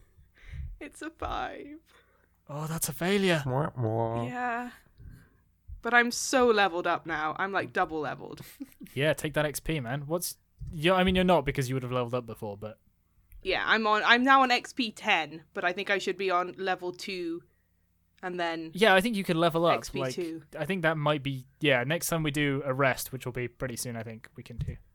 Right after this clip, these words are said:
Speaker 2: Uh,
Speaker 1: Okay,
Speaker 2: basically,
Speaker 1: so
Speaker 2: I'll
Speaker 1: I'm gonna
Speaker 2: say that
Speaker 1: change that to level two X P two.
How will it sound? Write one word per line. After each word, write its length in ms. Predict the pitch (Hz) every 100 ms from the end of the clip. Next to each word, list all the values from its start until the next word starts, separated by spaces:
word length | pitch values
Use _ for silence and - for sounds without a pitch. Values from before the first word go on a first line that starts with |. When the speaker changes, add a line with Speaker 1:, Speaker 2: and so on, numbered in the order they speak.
| _ - _ _ _
Speaker 2:
Uh, 60 | -
Speaker 1:
Okay, 80 | 180
Speaker 2:
basically, 280 | 196 190 165
Speaker 1:
so 60 |
Speaker 2:
I'll 60 | 143
Speaker 1:
I'm 40 | -
gonna 120 | 139
Speaker 2:
say 60 | 160
that 20 |
Speaker 1:
change 160 | 190
that 320 | - 180 - - _ _ _ - - - - -
to 100 | 180
level 280 | 175 180
two 240 | 180 190 175
X 220 | - -
P 220 | - 160
two. 300 | 147 156 160